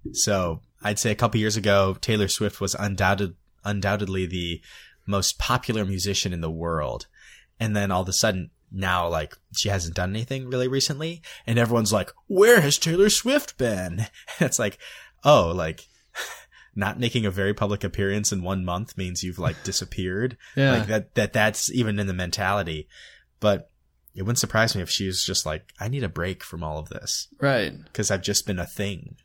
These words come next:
Speaker 2: Yeah. Become something, an object of consumption.
Speaker 1: Exactly.
Speaker 2: Yeah. And that's what these, these movies are. They're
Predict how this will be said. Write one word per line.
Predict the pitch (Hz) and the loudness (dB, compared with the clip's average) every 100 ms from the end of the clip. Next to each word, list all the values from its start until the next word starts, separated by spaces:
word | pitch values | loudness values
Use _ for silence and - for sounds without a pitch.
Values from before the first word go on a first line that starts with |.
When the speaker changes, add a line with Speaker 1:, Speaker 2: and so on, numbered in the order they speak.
| _ _ _ _ _ _ - _ _ | _ _ _ _ _ _ -20 _ _
Speaker 2:
Yeah. | 131 185 - 135 - - | -2 -2 -2 -8 -12 -10
Become | - 113 113 | -6 -2 -2
something, | 110 120 113 120 123 120 - _ _ _ _ _ | 0 -2 0 2 2 0 -4 _ _ _ _ _
an | - 117 - | -2 -2 2
object | 120 131 139 | 2 2 2
of | 139 - | -2 -2
consumption. | 131 - 143 165 - 98 135 - _ _ _ _ _ _ _ _ _ _ _ _ _ - _ - | 0 2 2 2 0 -2 -10 -20 _ _ _ _ _ _ _ _ _ _ _ _ _ -20 _ -10
Speaker 1:
Exactly. | 92 92 92 - - _ _ _ _ _ _ | -4 -2 -2 -6 -16 _ _ _ _ _ _
Speaker 2:
Yeah. | 139 131 107 - - - - _ _ | -2 -2 -2 -8 -20 -20 -20 _ _
And | 127 | -2
that's | 160 - | -2 -2
what | 226 | -2
these, | 208 156 - - - _ _ - | -2 0 -2 -6 -20 _ _ 0
these | 139 135 | 2 2
movies | 147 147 147 156 | 0 2 2 0
are. | 160 151 - - | -2 -6 -12 -4
They're | 123 113 113 127 | 0 2 0 -4